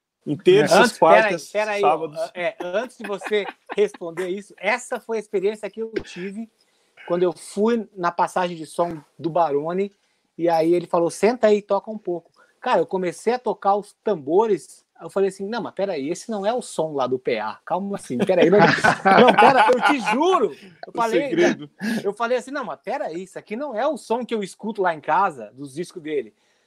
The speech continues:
Speaker 2: Aí eu fiquei aquele negócio, falei, "Cara, que porra é essa, né?" Aí, na hora que começou o show, eu tava na frente ali, na pista vip e tal, e tava lá o som do Passo do Lui. Falei, "Ah,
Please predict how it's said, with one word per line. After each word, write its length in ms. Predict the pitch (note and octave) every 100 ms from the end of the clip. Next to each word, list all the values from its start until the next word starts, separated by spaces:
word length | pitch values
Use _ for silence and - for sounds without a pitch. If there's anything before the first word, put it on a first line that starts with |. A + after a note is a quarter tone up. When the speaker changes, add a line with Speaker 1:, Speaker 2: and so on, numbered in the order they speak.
| _ _ -
Speaker 2:
Aí 180 | G#3
eu 80 | D4+
fiquei 160 | - D#4
aquele 220 | D4+ D4
negócio, 340 | D4 C4 C4+
falei, 160 | B3+ B3+
"Cara, 400 | - C#4 F3+ A#2+ _ _ _ _ _
que 140 | -
porra 380 | D4 F4+ G4+ F#4
é 100 | C#4 F#3+
essa, 320 | D#3+ - D3
né?" 220 | D3 D#3 E3
Aí, 420 | F3+ F3 F#3+ G#3
na 140 | G#3+ G#3
hora 120 | G#3+
que 60 | -
começou 640 | B3 A#3 G#3+ - - B3
o 20 |
show, 1120 | C#3 C#3 D#3 - D3 D#3 A2 - - - A2+ - -
eu 120 | F3
tava 260 | E3+ G#3 A3
na 140 | G#3+
frente 680 | F#3+ _ - A3+ C4 C4+ E3+
ali, 320 | G#3+ F#3 G3+ G#3+
na 100 | F#3+
pista 400 | G3+ G3 G3+ D#3
vip 400 | D3 G3+ G#3 F#3
e 40 |
tal, 380 | - F#3 G3 G3+
e 140 | G#3+ G#3+
tava 500 | _ F#3 F#3 F3 F3
lá 220 | E3 F3
o 100 | E3
som 420 | - - D#3+ E3
do 120 | D#3
Passo 400 | D3+ D3+ D3+ -
do 100 | C#3
Lui. 340 | C#3+ C3 C3 C3+
Falei, 360 | D#3+ D3 C#3 _ _ _ _ -
"Ah, 400 | E3 F3+ G3+